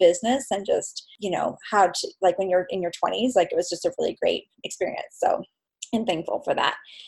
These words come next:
But then I was like, you know what, I was kind of, I've always had a passion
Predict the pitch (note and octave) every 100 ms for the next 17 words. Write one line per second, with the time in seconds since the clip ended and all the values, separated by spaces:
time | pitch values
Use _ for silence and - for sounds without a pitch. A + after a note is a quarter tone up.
0 | - A#3+ A#3 D4 D4 C4 C4 C4 C4 C4+
1 | C4 A3+ A3+ A3+ - C#4 C4+ C4+ _ -
2 | - - A3+ A#3+ B3+ A#3+ A3 G#3 G#3 G3
3 | - G#3